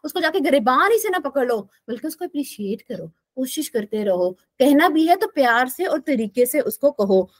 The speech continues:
और तुम इस चीज की तमन्ना ना करो जिससे अल्लाह ने तुम पर एक दूसरे को फजीलत दी है। क्या तमाम दुनिया में जो लोग हैं वो वैसे तो बराबर हैं, लेकिन अल्लाह ताला ने क्या सबको एक जैसा बनाया है? क्या सबका social status एक जैसा है? क्या सबका mind एक जैसा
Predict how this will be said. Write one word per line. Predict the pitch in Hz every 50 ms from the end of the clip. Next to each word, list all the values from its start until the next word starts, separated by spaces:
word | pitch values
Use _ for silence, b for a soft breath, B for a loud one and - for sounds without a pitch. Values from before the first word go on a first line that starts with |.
| b b
और | 233 233
तुम | - 285 285 294
इस | 320 320 -
चीज | 294 294 269
की | - 349 339
तमन्ना | 302 254 240 226 233 247 262 262
ना | 247 214 202 220 247 247
करो | - 302 311 330 381 330
जिससे | 294 294 262 - 349 302
अल्लाह | - - 214 220 226 233 240 247 254
ने | 262 269 277
तुम | _ - 254 247 247 247
पर | - 277 285 -
एक | 220 233 208
दूसरे | 233 233 - 254 254
को | 254 294 320
फजीलत | 320 - 302 262 202 220 226 220 247 277 277
दी | 220 214 196 208
है। | 208 165 165 - b b b b b b b _ -
क्या | 294 311 370 403 403
तमाम | 381 349 311 269 269 285 339 415 415
दुनिया | 415 381 311 320 311
में | 302 302 254
जो | 269 294 233
लोग | 196 180 185 208 208 233
हैं | 190 151 160 220 _ _ _ _ _ _ -
वो | 226 285 269
वैसे | 262 247 240 - 339
तो | - 349 262
बराबर | 269 202 175 175 175 196 214 202
हैं, | 170 - _ _ _ _ _ _ _ _ _ _ _ _ _ _ _ _ 196
लेकिन | 202 196 254 262
अल्लाह | 247 254 254
ताला | 254 262 254 254 262
ने | 269 269
क्या | 269 277
सबको | - 269 - 294 254
एक | 233 220
जैसा | 254 254 320 294
बनाया | 285 269 247 214 196 196
है? | 226 - _ _ _ _ _ b b b b b - 247
क्या | 254 254
सबका | 294 262 262 277
social | 285 - 226 196 - 262 277
status | - - 320 262 311 302 -
एक | 302 240 226
जैसा | 233 220 - - 226
है? | 220 _ _ _ _ -
क्या | 254 262
सबका | - 277 277 277 269
mind | 262 196 190 202 262 285 -
एक | - 247 226 220
जैसा | 262 254 -